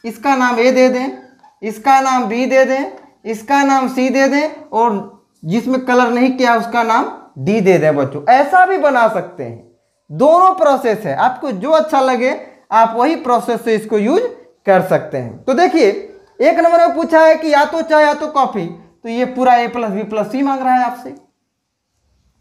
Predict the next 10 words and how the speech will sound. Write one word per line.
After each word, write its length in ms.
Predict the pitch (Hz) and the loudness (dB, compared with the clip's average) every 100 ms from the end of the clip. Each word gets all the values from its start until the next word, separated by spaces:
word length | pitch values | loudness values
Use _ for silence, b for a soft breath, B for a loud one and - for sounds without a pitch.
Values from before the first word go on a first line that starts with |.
| _ b b - | _ b b 2
या 180 | 226 262 | 2 4
कहिए 260 | 254 254 277 | 0 0 -2
कि 160 | 269 - | -2 -4
T 280 | - 277 262 | 0 2 2
union 320 | 262 254 247 | 2 0 0
सी 180 | 254 311 | -2 -2
मांग 240 | 285 285 | 0 0
रहा 160 | 269 269 | 2 2
है 100 | 269 | 4
आपसे। 300 | 262 262 269 | 0 -2 -8